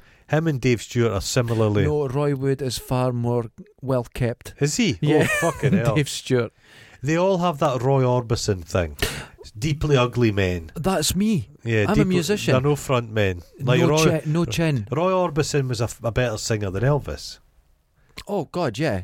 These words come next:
Speaker 1: But
Speaker 2: Yeah,
Speaker 1: just
Speaker 2: yeah,
Speaker 1: as
Speaker 2: yeah.
Speaker 1: ugly as sin.
Speaker 2: Yeah.
Speaker 1: Like ug-,
Speaker 2: Blind.
Speaker 1: like, like, like Scottish ugly.
Speaker 2: Scot-, it's like us.
Speaker 1: Orbison, where's that name from, I wonder?
Speaker 2: Orbison, I don't know that one.
Speaker 1: Orbison.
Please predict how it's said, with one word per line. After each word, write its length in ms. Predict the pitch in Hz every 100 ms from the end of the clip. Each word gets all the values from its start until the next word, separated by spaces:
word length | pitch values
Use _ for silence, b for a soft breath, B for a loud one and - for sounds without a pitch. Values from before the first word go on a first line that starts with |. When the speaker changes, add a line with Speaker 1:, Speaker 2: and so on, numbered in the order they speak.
| 107
Speaker 1:
But 100 | 147
Speaker 2:
Yeah, 60 | 147
Speaker 1:
just 180 | 120
Speaker 2:
yeah, 60 | 110
Speaker 1:
as 80 | 120
Speaker 2:
yeah. 60 |
Speaker 1:
ugly 260 | 123 113 113
as 100 | 104
sin. 380 | - 156 117 87
Speaker 2:
Yeah. 220 | 107 107 107
Speaker 1:
Like 180 | 123
ug-, 120 | 127 139
Speaker 2:
Blind. 340 | 127 147 127
Speaker 1:
like, 80 | - B B
like, 260 | 127 120 - _
like 260 | 110 113 -
Scottish 440 | - 135 131 117
ugly. 360 | 110 95 87 76
Speaker 2:
Scot-, 320 | - 156 151
it's 260 | 120 139 -
like 260 | - 165 143
us. 340 | 127 - -
Speaker 1:
Orbison, 600 | 135 156 143 143 156 143
where's 220 | 160 127
that 220 | 110 104
name 240 | 92 95 90
from, 240 | - 92
I 40 | 90
wonder? 260 | 87 90
Speaker 2:
Orbison, 520 | 92 123 139 127 110 107
I 40 |
don't 180 | 117 110
know 200 | 110 113
that 120 | 107
one. 100 | 104
Speaker 1:
Orbison. 180 | 104